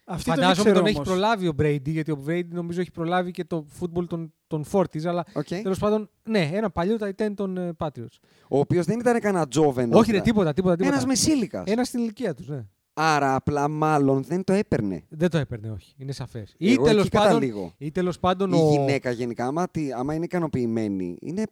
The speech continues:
Speaker 3: χαρούμενη γενικά. Δεν είναι,
Speaker 1: Συγγνώμη,
Speaker 3: οι
Speaker 1: κάτσε.
Speaker 3: άντρες είναι εξετσουτσουνιστοί,
Speaker 2: Μετά όμως
Speaker 3: ας πούμε.
Speaker 2: βγήκε,
Speaker 3: Αυτό,
Speaker 2: δηλαδή,
Speaker 3: αυτό,
Speaker 1: Αυτό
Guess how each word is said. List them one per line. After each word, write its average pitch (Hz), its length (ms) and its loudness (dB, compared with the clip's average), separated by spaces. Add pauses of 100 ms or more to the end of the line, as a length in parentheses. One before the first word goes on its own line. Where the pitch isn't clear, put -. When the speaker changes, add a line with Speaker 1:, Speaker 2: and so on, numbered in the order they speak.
(160)
Speaker 3:
χαρούμενη 165 460 -2
γενικά. 95 300 -8
Δεν 135 180 -10
είναι, 196 220 -6
Speaker 1:
Συγγνώμη, 226 280 -2 (320)
Speaker 3:
οι 131 60 -2
Speaker 1:
κάτσε. 190 260 4
Speaker 3:
άντρες 240 240 0
είναι 170 160 -2
εξετσουτσουνιστοί, 143 600 -2
Speaker 2:
Μετά 175 320 6
όμως 180 300 4
Speaker 3:
ας 135 60 -12
πούμε. 147 120 -6
Speaker 2:
βγήκε, 147 500 -4 (220)
Speaker 3:
Αυτό, 151 220 0
Speaker 2:
δηλαδή, - 0 -
Speaker 3:
αυτό, 156 120 2
Speaker 1:
Αυτό - 220 0